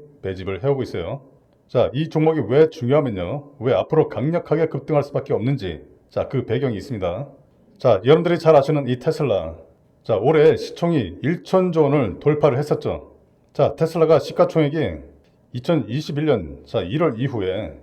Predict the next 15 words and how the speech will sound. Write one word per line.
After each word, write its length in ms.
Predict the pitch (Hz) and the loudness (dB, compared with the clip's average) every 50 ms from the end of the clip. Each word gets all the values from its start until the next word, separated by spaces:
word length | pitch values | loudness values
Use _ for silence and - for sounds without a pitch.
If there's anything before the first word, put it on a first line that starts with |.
| _ - | _ -10
이 140 | 104 110 | -6 -2
년 180 | 143 156 131 147 | -2 -2 -2 -2
오 160 | 147 95 117 135 | -4 -6 -4 0
개월 180 | 170 170 165 | 2 2 2
만에, 320 | 139 110 95 101 123 - - - - _ _ _ _ _ _ _ _ | 2 0 -2 -2 -4 -8 -10 -16 -20 _ _ _ _ _ _ _ _
자, 100 | - - | -10 -10
십이 280 | - - - 165 185 | -8 -10 -10 -6 -2
거래일 200 | 175 170 170 156 | 0 0 2 2
연속 300 | 127 117 113 - 107 - | 2 0 0 -2 -4 -6
상승세를 500 | - - 151 156 165 156 - 165 151 139 | -6 -4 -4 -4 -4 -4 -4 -2 -4 -4
기록하면서 640 | - 131 117 - - 110 107 101 - 139 110 80 - - - - _ _ _ _ - | -4 -6 -6 -4 -4 -4 -4 -4 -4 -6 -6 -6 -10 -14 -20 -20 _ _ _ _ -8
일천 500 | 110 151 165 - - - 175 170 170 151 | -6 -6 -6 -6 -4 -2 -2 -2 0 0
원을 440 | 147 131 101 87 90 117 120 - - - _ _ _ _ _ _ _ - | 0 0 0 0 -4 -6 -8 -10 -14 -20 _ _ _ _ _ _ _ -4
돌파를 400 | 143 143 139 156 143 107 95 110 | -4 0 2 2 0 2 0 -4
했었어요. 520 | 143 - 139 - 139 104 80 73 - - | -6 -8 -6 -4 -4 -2 -2 -4 -8 -14